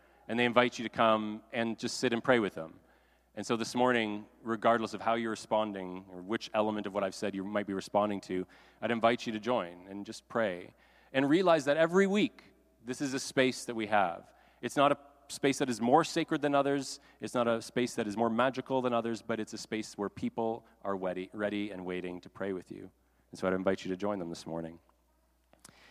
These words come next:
And I'll close with a thought. It's from an Orthodox priest named Father Maximos. He writes that prayer is like a harbor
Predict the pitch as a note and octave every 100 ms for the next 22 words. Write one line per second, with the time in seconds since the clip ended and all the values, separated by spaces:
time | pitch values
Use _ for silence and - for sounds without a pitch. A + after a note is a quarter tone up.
0 | - _ _ - B2 - D3 C#3+ B2+ A2
1 | G#2+ G2+ A2 - - G#2 - - G2+ F#2+
2 | G2 F#2+ G2 F#2+ - G2+ F#2+ F#2+ F2+ G2+
3 | F#2 F2+ F2+ - F2+ F2+ - - - _
4 | _ _ _ _ _ _ _ - B2 C3
5 | - A#2 - C3+ B2+ B2+ B2+ B2 - A2
6 | - G2 F#2 F#2 F2+